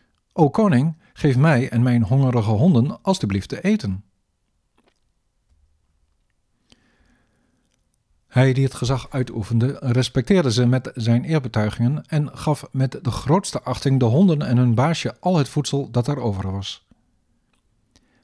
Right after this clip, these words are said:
Na het voedsel bleef alleen het drinkwater over, en ook dat moest een uitgestoten ziel tevreden stellen, die, net toen de koning wat wilde drinken, langskwam en hem vroeg:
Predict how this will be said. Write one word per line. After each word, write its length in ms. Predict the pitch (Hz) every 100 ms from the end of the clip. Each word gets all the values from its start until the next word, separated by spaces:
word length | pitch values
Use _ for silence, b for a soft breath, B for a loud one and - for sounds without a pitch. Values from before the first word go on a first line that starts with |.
| _ _ _
Na 280 | - 131 147
het 120 | 151
voedsel 440 | - 120 - 98 117 b b b
bleef 280 | 127 135 -
alleen 320 | 135 135 131
het 200 | 131 -
drinkwater 640 | 117 120 160 113 92 -
over, 340 | - 98 95 101 - B B B
en 160 | - 147
ook 340 | 160 123 139
dat 240 | 151 165 -
moest 240 | 131 -
een 280 | - 127 -
uitgestoten 680 | 175 - 113 - 123 123 113
ziel 340 | 175 180 -
tevreden 500 | - 101 117 110 107
stellen, 400 | - 117 117 151 B B
die, 280 | 131 139 143 - b _
net 300 | 156 160 -
toen 140 | 147
de 80 | 139
koning 500 | - 175 156 113 117
wat 260 | 127 120 -
wilde 320 | 139 120 113
drinken, 460 | 135 175 143 101 127
langskwam 580 | - 196 - - 208 131 b b
en 120 | - 151
hem 160 | 143
vroeg: 400 | 170 175 123 -